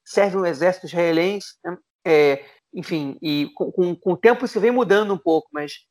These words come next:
eles são cidadãos israelenses que não, não questionam muito a sua,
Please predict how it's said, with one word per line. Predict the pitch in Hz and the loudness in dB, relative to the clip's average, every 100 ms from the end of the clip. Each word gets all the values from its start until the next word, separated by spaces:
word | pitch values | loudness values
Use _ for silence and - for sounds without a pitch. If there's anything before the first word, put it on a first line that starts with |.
| _ - | _ -6
eles | 190 190 | -4 -2
são | 226 | -4
cidadãos | - 208 196 214 | -2 -2 0 -2
israelenses | 214 220 226 254 254 - | 0 0 0 -2 -6 -10
que | 285 339 | -4 -4
não, | 349 - | -4 -6
não | 339 | -6
questionam | - 370 - 254 254 208 | -2 -2 2 2 2 0
muito | 196 214 | -2 -4
a | 160 | -10
sua, | - 156 147 | 0 2 2